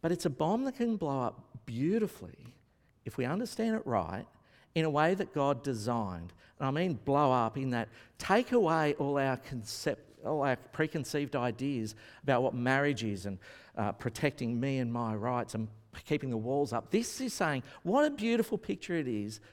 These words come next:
to get to a point where you can drop those walls,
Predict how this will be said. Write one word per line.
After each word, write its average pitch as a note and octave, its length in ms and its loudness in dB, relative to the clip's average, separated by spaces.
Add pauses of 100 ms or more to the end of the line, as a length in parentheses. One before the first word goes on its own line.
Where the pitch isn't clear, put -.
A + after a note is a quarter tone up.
to C#3 100 -4
get G#3+ 280 0
to C#4 100 -2
a C4 60 0
point G#2 440 -4 (260)
where C#3+ 120 0
you D#3 160 -2
can C#3+ 180 -2
drop B2+ 380 -4
those A2 320 -4
walls, F#2+ 540 -8